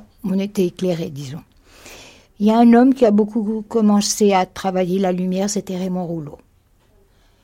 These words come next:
qui, après les répétitions, restait de, jusqu'à trois heures du matin à faire ses éclairages. C'est venu après, hein, la lumière. Alors, Sartre,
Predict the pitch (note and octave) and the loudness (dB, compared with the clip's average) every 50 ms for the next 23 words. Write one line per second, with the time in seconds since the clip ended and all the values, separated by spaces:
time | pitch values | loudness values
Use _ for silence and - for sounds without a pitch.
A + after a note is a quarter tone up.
0 | _ _ _ _ _ - G3 G3 G3+ - F3+ - - - - G#3+ G#3 G3 G#3 G3+ | _ _ _ _ _ -2 0 0 0 0 -2 -6 -8 -4 -2 -2 -2 -2 -4 -6
1 | F3+ F3 F#3 F3+ - G3+ G3 - F#3+ E3+ - - - B3 B3+ C4 B3+ B3+ - _ | -4 -4 -6 -4 -4 -8 -8 -8 -10 -10 -10 -4 0 0 0 0 -2 -4 -12 _
2 | _ _ _ _ _ _ _ _ _ - D3 F#3 G3 G3 - - G#3 G3 F#3 F3+ | _ _ _ _ _ _ _ _ _ -10 -4 -2 -2 -2 -2 -2 -2 -2 -2 -2
3 | G3 E3 D#3 E3+ - - G3 F#3 F3 - - G3+ F#3+ E3+ F#3+ F#3 F3+ F3+ F#3 F3+ | -6 -8 -8 -10 -8 -6 -4 -6 -6 -6 -6 -6 -6 -4 -4 -4 -4 -4 -6 -6
4 | F3+ E3+ E3 - - A3 A#3 A3 F#3+ - - - G3+ G3 F3 - - - F3 D#3 | -6 -6 -8 -6 -6 -4 -2 -2 -4 -6 -6 -4 -4 -4 -4 -6 -10 -10 -10 -12
5 | F3+ E3 - - F3 F#3 D#3 - - - - - - - _ _ _ _ _ _ | -12 -16 -14 -14 -14 -14 -14 -16 -20 -20 -20 -20 -20 -20 _ _ _ _ _ _
6 | _ _ _ _ - - A#3 G#3 A3+ B3+ C#4 C#4+ B3 A3+ A3 - - - A3+ F#3+ | _ _ _ _ 0 0 2 6 8 8 8 8 8 6 2 0 -4 -4 -2 -2
7 | F3+ F#3 F#3+ F3+ F3+ F3+ F3 D#3+ E3 E3 E3 D#3+ D#3+ D#3 - - - - _ _ | -2 -2 -4 -4 -4 -6 -6 -8 -8 -10 -10 -10 -14 -16 -18 -20 -20 -20 _ _
8 | _ _ _ _ _ _ _ _ _ _ _ _ _ _ _ _ _ _ _ _ | _ _ _ _ _ _ _ _ _ _ _ _ _ _ _ _ _ _ _ _
9 | - - _ _ - - - - - _ _ _ - G#3 A3+ A#3 A#3 A#3 A#3 A3+ | -20 -20 _ _ -20 -20 -20 -20 -20 _ _ _ -4 0 2 4 6 6 4 4
10 | A3 G#3 - - - _ _ _ _ _ _ _ _ _ - - - - - C4+ | 2 -2 -8 -16 -20 _ _ _ _ _ _ _ _ _ -10 -6 -2 2 2 2
11 | C#4+ C4+ - - - - - | 2 2 -2 -8 -18 -20 -20